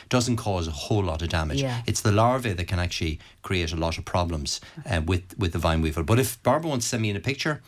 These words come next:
Speaker 1: I'll know straight away by looking at it. Now, if it is vine weevil, there is a treatment that you can put into the camellias in a pot, isn't it?
Speaker 2: Yeah,
Speaker 1: I think she said a
Speaker 2: uh,
Speaker 1: pot.
Speaker 2: I've used a, of a camellia, which,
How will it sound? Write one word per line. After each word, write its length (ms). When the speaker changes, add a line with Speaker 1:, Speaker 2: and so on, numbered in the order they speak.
Speaker 1:
I'll 120
know 120
straight 280
away 180
by 120
looking 320
at 140
it. 160
Now, 120
if 140
it 80
is 140
vine 260
weevil, 320
there 120
is 120
a 60
treatment 400
that 180
you 60
can 220
put 240
into 680
the 80
camellias 360
in 80
a 40
pot, 380
isn't 200
it? 160
Speaker 2:
Yeah, 200
Speaker 1:
I 720
think 140
she 60
said 240
a 20
Speaker 2:
uh, 40
Speaker 1:
pot. 360
Speaker 2:
I've 220
used 240
a, 260
of 100
a 60
camellia, 420
which, 360